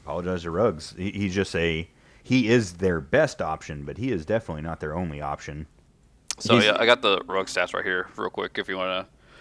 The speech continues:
Speaker 3: Yeah, go for it.
Speaker 2: Uh, so last night he had six targets for three receptions at sixty yards. Uh, before that, last week's game against Miami, he had seven targets for four receptions and seventy-eight yards. And then against Pittsburgh in week two, he had seven targets for five receptions and a touchdown.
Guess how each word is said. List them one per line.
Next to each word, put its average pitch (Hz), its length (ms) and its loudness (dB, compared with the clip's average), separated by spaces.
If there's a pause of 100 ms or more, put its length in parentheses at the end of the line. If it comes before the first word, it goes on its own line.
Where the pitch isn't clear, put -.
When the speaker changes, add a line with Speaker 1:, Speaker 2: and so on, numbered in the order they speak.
(140)
Speaker 3:
Yeah, 120 140 8
go 113 120 6
for - 160 6
it. - 300 -4
Speaker 2:
Uh, 107 200 8
so 110 200 6
last 123 240 8
night 117 200 6
he 127 180 2
had 107 140 8
six - 280 -2
targets 101 580 0
for 98 280 0
three 107 220 -2
receptions 98 540 0
at 110 120 -6
sixty - 320 -6
yards. 92 500 -4 (680)
Uh, 92 280 8
before 113 460 4
that, 98 440 6
last 95 220 4
week's 104 140 -8
game 101 200 2
against 92 180 -6
Miami, 92 400 -2
he 101 160 -4
had 92 140 2
seven 92 240 -2
targets 101 260 0
for - 120 -16
four 95 380 -2
receptions 110 540 -6
and - 80 -14
seventy-eight 101 420 0
yards. 113 460 -4 (360)
And 98 120 -8
then 95 100 4
against 95 280 -4
Pittsburgh 92 540 0
in 95 200 -8
week 92 160 -10
two, 98 280 -2
he 98 80 -6
had 92 120 0
seven 101 200 4
targets 98 260 0
for - 120 -20
five 92 340 2
receptions 92 560 -6
and 92 160 -2
a 85 40 -8
touchdown. - 680 -2